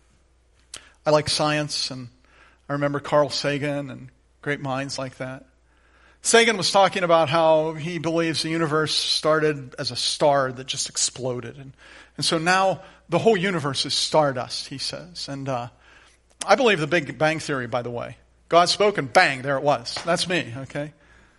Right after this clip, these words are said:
Sagan's going on, "Oh, you know, the, the billions and billions of stars are all God's." You,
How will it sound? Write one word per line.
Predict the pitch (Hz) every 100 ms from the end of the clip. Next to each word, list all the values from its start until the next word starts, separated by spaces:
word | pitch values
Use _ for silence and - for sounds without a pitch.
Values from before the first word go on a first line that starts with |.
| _ _ _ _
Sagan's | - 233 208 190
going | 202 185
on, | 185
"Oh, | 180
you | 170 165
know, | 165 147
the, | 139 - - _
the | - 147
billions | 113 226 262 254 247 233 247
and | 220
billions | 175 214 196 202 170
of | -
stars | - 151 151 147 -
are | 139 127 - -
all | - 175
God's." | 165 165 165 - -
You, | 131 240 277 165 143 202